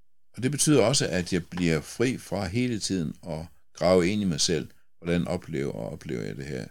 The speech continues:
Speaker 2: hvad
Speaker 1: Jeg
Speaker 2: føler jeg?
Speaker 1: Ja, lige præcis. Jeg får lov til at, øh, løfte hovedet, rette mit blik ud og få øje på min næste. Fordi, øhm, så længe man,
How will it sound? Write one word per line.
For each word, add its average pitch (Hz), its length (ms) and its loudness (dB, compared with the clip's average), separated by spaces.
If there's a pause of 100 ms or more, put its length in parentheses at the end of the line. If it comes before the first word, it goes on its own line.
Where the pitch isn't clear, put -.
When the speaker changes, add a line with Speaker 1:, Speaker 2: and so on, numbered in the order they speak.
(160)
Speaker 2:
hvad 101 120 2
Speaker 1:
Jeg 98 100 4
Speaker 2:
føler 98 320 2
jeg? 98 180 -2 (200)
Speaker 1:
Ja, 98 180 6
lige 110 140 2
præcis. 87 400 0 (720)
Jeg 87 120 -4
får 90 140 0
lov 104 200 4
til 95 340 0
at, 76 300 -8 (200)
øh, 73 260 -8 (380)
løfte 123 360 -2
hovedet, 95 460 0
rette 95 240 0
mit 82 120 2
blik 101 240 -2
ud 87 120 -2
og - 100 -6
få - 80 -4
øje 87 120 0
på 92 100 -2
min 95 160 2
næste. 143 360 0 (1080)
Fordi, 123 480 0
øhm, 85 840 2 (460)
så - 180 2
længe 160 360 4
man, 87 540 0